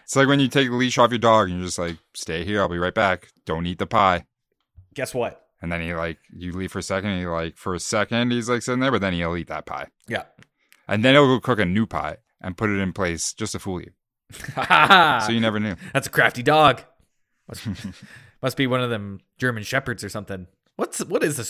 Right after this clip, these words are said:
Speaker 2: smartest dog? German shepherds?
Speaker 1: Cake dog.
Speaker 2: Cake dog. Thank you,
Speaker 1: Cake
Speaker 2: everybody.
Speaker 1: dog.
Speaker 2: Thank you, everybody, for listening.
Speaker 1: Thank you for listening to today's chapter, chapter thirty-nine, A Cup of Wine.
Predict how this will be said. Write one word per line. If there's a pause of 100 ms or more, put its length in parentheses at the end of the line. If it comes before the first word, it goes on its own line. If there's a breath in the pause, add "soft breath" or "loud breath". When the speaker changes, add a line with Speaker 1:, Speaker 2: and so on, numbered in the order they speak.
Speaker 2:
smartest
dog?
German
shepherds? (680)
Speaker 1:
Cake
dog.
Speaker 2:
Cake
dog. (1040)
Thank
you,
Speaker 1:
Cake (140)
Speaker 2:
everybody.
Speaker 1:
dog. (140)
Speaker 2:
Thank
you,
everybody,
for
listening. (1000)
Speaker 1:
Thank
you
for
listening
to
today's
chapter,
chapter
thirty-nine,
A
Cup
of
Wine.